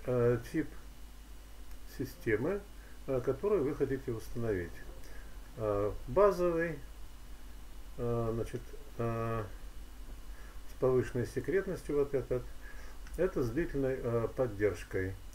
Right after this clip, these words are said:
Л Т С обозначает Long Term Support. А, длительная поддержка. Я не буду сильно там зарекаться. Вот, э,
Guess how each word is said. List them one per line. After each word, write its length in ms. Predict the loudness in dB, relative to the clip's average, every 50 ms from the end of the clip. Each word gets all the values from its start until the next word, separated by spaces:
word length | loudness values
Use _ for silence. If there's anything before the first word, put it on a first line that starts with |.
| -10 -10 -10 -8 -6 -2 2
Л 240 | 4 4 4 4 2
Т 220 | 2 4 4 4 2 2
С 240 | 2 2 2 2 0
обозначает 680 | -2 0 0 0 2 0 0 2 4 6 6 6 4 2 -2 -4
Long 360 | -2 0 2 4 4 2 0 -2 -4 -2
Term 240 | 2 4 4 4 4 0 -2
Support. 420 | -4 -2 -2 2 4 4 4 4 2 -2 -6 -8 -8 -8 -8 -8 -8 -8 -10 -10 -10 -12 -10 -10 -10 -10 -10 -8 -6
А, 240 | -2 0 0 0 0
длительная 360 | 0 -4 -4 -4 -2 -2 0
поддержка. 760 | 0 0 0 0 0 0 -2 -2 -2 -4 -6 -6 -4 -4 -4 -2
Я 280 | -2 0 2 2 2 2
не 100 | 2 0
буду 260 | 0 0 -2 -2 -2
сильно 280 | -4 -4 -4 -2 -2 -4
там 220 | -2 -2 -2 0
зарекаться. 640 | 0 0 0 0 -2 -4 -4 -4 -4 -4 -2 0 2
Вот, 200 | 2 2 0 0 -6 -12 -12 -12 -8
э, 480 | -6 -4 -2 0 0 0 2 0 0 0